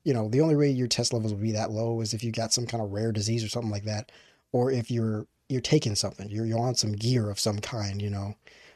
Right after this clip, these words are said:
you're, you're on some substance. And when he gets exposed, right, he, he takes down the video, first of all,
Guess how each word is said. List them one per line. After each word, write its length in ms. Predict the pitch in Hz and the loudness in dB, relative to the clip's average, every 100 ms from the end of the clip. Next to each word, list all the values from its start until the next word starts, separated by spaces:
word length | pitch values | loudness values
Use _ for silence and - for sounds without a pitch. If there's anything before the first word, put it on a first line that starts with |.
| _ - | _ -6
you're, 120 | 107 | -4
you're 200 | 101 110 | -2 0
on 120 | 113 | 0
some 180 | 110 107 | 0 0
substance. 680 | - 135 117 - 104 - - - - _ _ _ _ _ _ _ _ _ _ _ _ _ - | 2 0 0 -6 0 0 0 -4 -20 _ _ _ _ _ _ _ _ _ _ _ _ _ 2
And 520 | 143 147 139 131 131 - _ _ _ _ _ _ - | 6 6 4 2 0 -6 _ _ _ _ _ _ -4
when 180 | 143 175 | 2 4
he 100 | 185 | 6
gets 200 | 185 180 | 6 4
exposed, 560 | 120 - 190 160 117 | 0 4 6 6 4
right, 220 | 123 113 - | 2 2 0
he, 260 | - 156 | -2 0
he 160 | 139 165 | 0 2
takes 260 | - 208 | 4 4
down 180 | 214 175 | 4 4
the 80 | 123 | 4
video, 320 | 104 104 101 | 2 0 -2
first 280 | 101 104 - | -2 -2 -2
of 120 | 98 | -4
all, 280 | 101 101 131 | -4 -4 -8